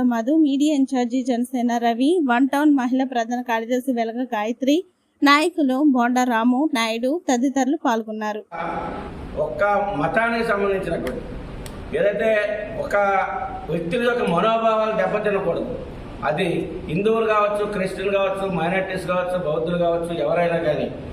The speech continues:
Speaker 2: ఎవరి యొక్క కుటుంబాన్ని ఏ రకంగా గౌరవంగా మనం చూసుకుంటా ఉన్నామో,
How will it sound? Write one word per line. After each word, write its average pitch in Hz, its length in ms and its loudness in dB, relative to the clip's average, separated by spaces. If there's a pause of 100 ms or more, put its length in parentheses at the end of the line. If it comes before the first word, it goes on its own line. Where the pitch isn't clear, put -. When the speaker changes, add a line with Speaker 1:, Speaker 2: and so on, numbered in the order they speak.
(220)
Speaker 2:
ఎవరి 202 360 2
యొక్క 202 360 -2
కుటుంబాన్ని 220 480 2
ఏ 202 60 4
రకంగా 202 360 0
గౌరవంగా 190 500 0
మనం 180 260 -2
చూసుకుంటా 170 340 -4
ఉన్నామో, 165 540 -2